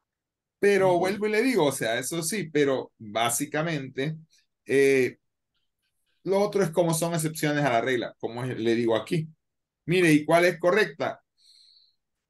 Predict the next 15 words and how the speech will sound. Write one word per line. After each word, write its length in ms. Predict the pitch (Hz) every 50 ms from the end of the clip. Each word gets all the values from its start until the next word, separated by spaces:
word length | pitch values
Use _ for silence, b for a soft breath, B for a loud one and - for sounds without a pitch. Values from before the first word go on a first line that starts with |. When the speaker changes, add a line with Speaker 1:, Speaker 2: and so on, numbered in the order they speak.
| _ _ _ - - - - - _ _ _ _
Speaker 1:
Depende 540 | 165 196 202 202 - 233 214 196 180 170 165
a 40 |
veces 160 | 165 160 165 156
de 80 | 156
quién 120 | 151 165 160
no 60 | 156
esté 120 | 156 170
evaluando, 460 | 160 156 156 165 170 160 156 147 151
pero 440 | - 165 156 151 147 147 143 - - _ _ _ _ _ _ _ _
yo 360 | 180 151 143 190 233 262 254
me 160 | 220 190 180 160
quedaría 420 | 165 156 156 156 156 156 147 -
con 180 | - 151 143 135
la 200 | 127 127 135 147
A. 180 | 165 165 -